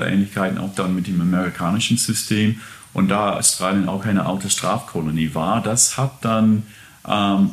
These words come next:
immer noch einen Einfluss, Einfluss gehabt, dass ich noch da war. Aber ich habe auch dann eine Art dann Wende erlebt, wo die wirklich aufgrund von mehreren Skandalen festgestellt haben, dass, äh, einfach besonders, äh,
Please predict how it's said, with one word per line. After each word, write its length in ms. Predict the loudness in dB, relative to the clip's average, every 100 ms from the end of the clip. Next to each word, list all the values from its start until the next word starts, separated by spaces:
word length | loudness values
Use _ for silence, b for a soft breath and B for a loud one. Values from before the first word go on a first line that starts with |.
| 0
immer 240 | 4 6 4
noch 180 | 2
einen 160 | 0 0
Einfluss, 560 | 2 0 0 2 0 2
Einfluss 400 | 0 2 -2 -2
gehabt, 320 | -2 -4 -2
dass 160 | -4
ich 140 | -2 0
noch 200 | 0 0
da 280 | 0 0 0
war. 400 | 2 2 0 -4 B B B -2
Aber 220 | 0 0
ich 140 | 0
habe 240 | 0 0 0
auch 240 | -4 -2
dann 240 | 0 2
eine 220 | 2 2 0
Art 360 | 0 -2 -2
dann 220 | -2 0
Wende 300 | 2 4 4
erlebt, 680 | 2 -2 -2 0 2 0 -2 -2
wo 120 | 0
die 280 | 2 0 2
wirklich 360 | 0 0 -2
aufgrund 360 | -2 -2 0 0
von 180 | 4 4
mehreren 300 | 4 0 0
Skandalen 800 | 2 0 0 0 0 0 -4 -6 -10 B B B B
festgestellt 600 | -2 -2 0 0 0 0 -2
haben, 340 | -2 0 2
dass, 280 | 2 2 2
äh, 80 | 2
einfach 640 | 0 0 0 0 -2 -2
besonders, 580 | -2 -2 2 2 2 0
äh, 300 | 0 0 0